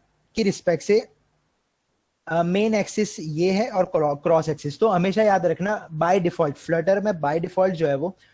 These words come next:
cross axis की value center होती है, ठीक है? इसका क्या मतलब है कि मैं अगर control सी करता हूँ थोड़ी देर के लिए, मैंने जो काम किया था, ये container बनाया था और यहाँ पे विड्थ। अब देखें, ये मैंने जब कंट्रोल एस इसको किया ना,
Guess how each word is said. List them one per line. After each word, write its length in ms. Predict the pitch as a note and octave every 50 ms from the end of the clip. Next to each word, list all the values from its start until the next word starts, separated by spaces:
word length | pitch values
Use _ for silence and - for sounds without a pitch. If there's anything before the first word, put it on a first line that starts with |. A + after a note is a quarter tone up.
| _ _ _ _ -
cross 360 | F3+ F3 F3 F#3+ G3+ G3+ -
axis 340 | F3+ D#3+ - - F3+ - -
की 120 | - G3+
value 300 | F3 E3+ E3+ E3+ F#3 G3
center 440 | F#3 - - D#3+ D3 C#3 C#3+ C#3+ C3
होती 300 | B2 A2 - - A#2 G#2+
है, 120 | G2+ - _ _ _ _ _ _ _ _ -
ठीक 180 | D#3 D3+ D3+
है? 120 | G3 A3 - _ -
इसका 260 | D3 - - - G3
क्या 200 | F3 F#3+ F#3+ F#3+
मतलब 380 | F#3+ F#3+ F#3 F#3 F#3 F#3+ F#3 F3
है 100 | F#3+ G#3+ G#3+ _ _ _ _ _ _ _ - E3+
कि 360 | F3 F3 F3 F3 F3 D#3+ - F3
मैं 160 | D#3+ E3 E3
अगर 160 | D#3 E3 F3
control 400 | E3 D#3+ D3 C#3+ D3 D#3+ E3 D#3+
सी 200 | C#3+ - F3 E3+
करता 280 | E3 E3 C#3+ C#3 - D#3+
हूँ 100 | D#3+ D3 -
थोड़ी 140 | D3+ C#3+
देर 180 | C#3 C#3+ C#3 C3+
के 100 | C3 C#3+
लिए, 280 | C#3 C#3 C#3 D#3 F3+ F#3
मैंने 280 | F#3 C#3 C3+ C3+ C#3 C3+
जो 120 | B2+ C3+
काम 260 | C3 - C3 C3 C3 B2+
किया 200 | - C3+ C3+ C3
था, 120 | - D#3
ये 100 | C#3+ C#3
container 400 | - C3+ B2 A#2+ C3 C3 C#3 C#3+
बनाया 240 | C3+ C3+ C3+ C3+ C3
था 40 | -
और 80 | D3+ C#3
यहाँ 120 | C3+ B2
पे 80 | - C3
विड्थ। 200 | A#2 A#2 A#2 - _ _ _ _ _ _ _ -
अब 120 | F3+ F3+ E3+
देखें, 200 | G3+ G#3 G#3+ B3
ये 300 | A#3 F#3 E3+ F3+ G#3 A3
मैंने 220 | A3 A3 G#3+ A3
जब 140 | G#3+ A3+ A3
कंट्रोल 360 | - F#3 F3+ E3+ G3 G3+ F#3+
एस 180 | F3+ F3+ F3 -
इसको 220 | F3+ - - A3 G#3
किया 280 | G#3 - D#3 D3 C#3+
ना, 100 | D#3 G3+